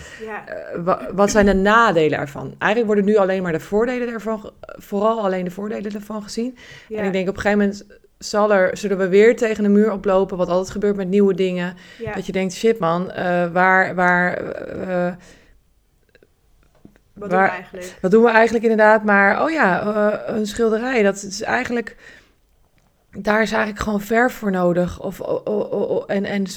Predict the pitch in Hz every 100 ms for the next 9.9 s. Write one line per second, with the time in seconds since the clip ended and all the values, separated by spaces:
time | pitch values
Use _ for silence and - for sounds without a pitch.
0 | - 196 180 - 226 240 214 180 180 185
1 | 180 196 247 - - 180 180 185 175 -
2 | - 269 214 - - 185 190 185 185 -
3 | 190 180 196 202 214 240 - 196 180 185
4 | - - - 208 220 220 202 202 202 202
5 | 208 202 202 190 196 196 196 185 190 180
6 | 190 202 240 202 170 175 170 175 175 196
7 | 202 214 233 208 202 202 185 185 190 185
8 | 180 190 185 180 175 - 180 165 175 170
9 | 160 - 165 165 160 160 160 160 -